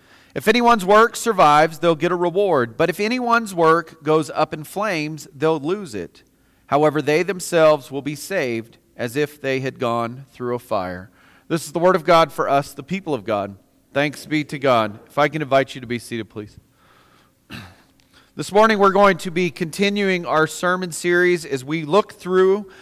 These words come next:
the Apostles' Creed, twelve statements of faith that tell us the essentials of what it means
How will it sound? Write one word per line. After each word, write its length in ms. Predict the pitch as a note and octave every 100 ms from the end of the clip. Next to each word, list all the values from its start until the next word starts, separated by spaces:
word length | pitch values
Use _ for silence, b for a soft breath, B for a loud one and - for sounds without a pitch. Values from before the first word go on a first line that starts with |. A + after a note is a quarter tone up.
| B
the 80 | D3+
Apostles' 580 | E3 E3+ F#3+ F#3+ F3+ -
Creed, 460 | - F3+ G3+ G3 -
twelve 320 | F#3+ F#3+ -
statements 540 | - G3 F#3 F#3 -
of 80 | E3
faith 500 | - F3+ G3+ A3+ -
that 160 | D#3 -
tell 240 | F3+ F3+
us 160 | F#3 -
the 140 | D#3
essentials 580 | C#3+ G3 G3 G3 G3+ D#3+
of 100 | C3+
what 160 | D#3+
it 120 | E3+ D#3
means 400 | E3 G3 G3